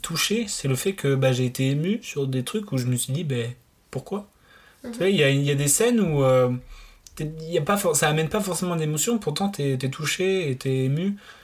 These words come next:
Speaker 2: Ouais.
Speaker 1: Et puis je trouve que c'est super drôle et c'est, euh, c'est trop cool, vraiment. J'ai, j'aime trop ce
Speaker 2: T'as
Speaker 1: cinéma.
Speaker 2: kiffé.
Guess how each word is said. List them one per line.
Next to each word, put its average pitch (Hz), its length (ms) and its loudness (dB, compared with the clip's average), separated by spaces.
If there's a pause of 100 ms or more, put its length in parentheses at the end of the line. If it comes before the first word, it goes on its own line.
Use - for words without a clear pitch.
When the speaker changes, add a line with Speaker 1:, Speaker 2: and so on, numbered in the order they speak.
(140)
Speaker 2:
Ouais. 233 100 -12 (140)
Speaker 1:
Et 135 40 -8
puis 135 200 -2
je 131 80 0
trouve 165 160 -6
que - 60 -4
c'est - 80 -14
super - 260 -4
drôle 165 540 -2
et 127 80 -4
c'est, 127 280 -4
euh, 123 220 -6 (640)
c'est - 160 -2
trop 180 180 -2
cool, 165 220 -4
vraiment. 139 480 2
J'ai, 127 240 2
j'aime 131 200 2
trop 151 180 -4
ce - 100 -4
Speaker 2:
T'as 143 60 -4
Speaker 1:
cinéma. 135 460 0
Speaker 2:
kiffé. 196 140 -10